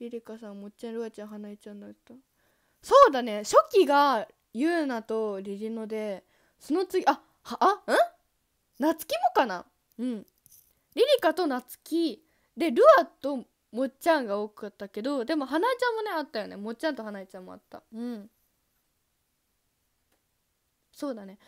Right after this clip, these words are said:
あと、リリカとユーナちゃんもあった気がする。うん。なんかいろんなパターンがあったよね、結構、アナクリって。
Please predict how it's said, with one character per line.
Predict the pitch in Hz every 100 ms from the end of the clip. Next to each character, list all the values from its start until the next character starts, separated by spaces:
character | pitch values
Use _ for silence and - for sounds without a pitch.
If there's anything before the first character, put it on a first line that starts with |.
| _ -
あ | -
と、 | 247
リ | 320
リ | 679 932 -
カ | 415
と | - 285 294 277 214 - -
ユ | 240 403
ー | 427
ナ | 330
ち | -
ゃ | 247
ん |
も | 214
あ |
っ | 214
た | 214
気 | 202
が | 190
す | - 190
る。 | 190 _ -
う |
ん。 | 254 247 214 _ _ _ _ _ _ _ _ -
な |
ん |
か | 339
い | 262
ろ | 403
ん | 622
な | 659
パ |
タ | 622 640 698
ー |
ン | 349
が |
あ | 240
っ |
た | -
よ | 196
ね、 | 190
結 | 220
構、 | - 180
ア | 202
ナ | 208
ク | 208 208
リ | 202
っ |
て。 | - 185